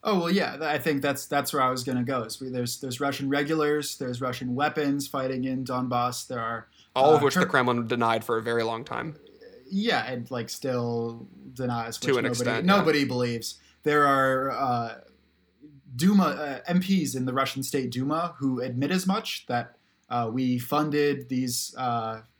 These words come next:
Speaker 1: so-called separatists in Donbass. We fought alongside them, and, you know, basically saying this, the quiet part out loud, while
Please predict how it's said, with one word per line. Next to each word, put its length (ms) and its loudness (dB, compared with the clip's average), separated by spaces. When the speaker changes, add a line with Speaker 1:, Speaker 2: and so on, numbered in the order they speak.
Speaker 1:
so-called 500 -4
separatists 680 -2
in 540 -2
Donbass. 640 2
We 120 -12
fought 280 -2
alongside 600 0
them, 320 -2
and, 440 -2
you 100 -6
know, 120 -2
basically 340 -2
saying 360 2
this, 180 -2
the 160 -6
quiet 360 0
part 300 -4
out 220 -2
loud, 420 0
while 680 0